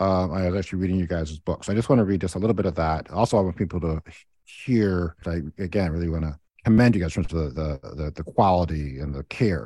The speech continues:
of, of the writing you written out. So what you guys write in this, uh, about him is as follows. Born enslaved in eighteen fifty-seven, George Floyd's great-great-grandfather, Hilary Thomas Stewart,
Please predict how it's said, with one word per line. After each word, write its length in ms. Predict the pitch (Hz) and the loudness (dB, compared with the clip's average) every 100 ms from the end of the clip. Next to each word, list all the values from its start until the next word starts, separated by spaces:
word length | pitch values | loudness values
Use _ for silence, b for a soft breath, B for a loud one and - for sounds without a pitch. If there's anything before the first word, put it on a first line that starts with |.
| 62 | -10
of, 140 | 78 - | -12 -10
of 100 | 71 | -10
the 80 | 73 | -4
writing 240 | 78 71 | -4 -4
you 60 | 62 | -10
written 260 | 57 67 | -14 -14
out. 140 | 67 - | -16 -8
So 100 | 90 | -4
what 120 | 92 | 2
you 60 | |
guys 220 | 120 123 107 | 4 4 4
write 260 | 104 87 - | 0 0 -4
in 180 | 85 | -4
this, 220 | 92 107 - | 0 -2 -4
uh, 100 | 90 82 | -12 -12
about 320 | 90 92 92 | -6 -4 -4
him 220 | - 131 | 2 4
is 140 | 107 85 | 4 0
as 140 | 80 | -8
follows. 460 | - 76 65 - - _ _ _ _ _ _ _ _ _ _ _ | -6 -8 -8 -12 -20 _ _ _ _ _ _ _ _ _ _ _
Born 260 | 127 156 202 | 6 8 10
enslaved 640 | 190 - 151 147 147 127 | 8 6 6 8 8 6
in 80 | 110 | 2
eighteen 400 | 127 143 - 151 | 4 2 6 6
fifty-seven, 840 | 127 127 - 107 101 87 71 76 - _ _ _ _ | 6 2 0 -2 0 0 0 -6 -8 _ _ _ _
George 280 | 131 156 165 | 6 6 6
Floyd's 460 | - 139 127 120 - | 2 6 6 6 4
great-great-grandfather, 1200 | 131 131 - 143 127 - 113 113 - 82 73 76 | 4 4 4 4 4 4 4 4 2 -2 -2 -4
Hilary 360 | - 139 131 131 | 4 6 6 4
Thomas 400 | - 110 107 - | 2 2 2 0
Stewart, 520 | - 131 87 73 | 2 4 4 2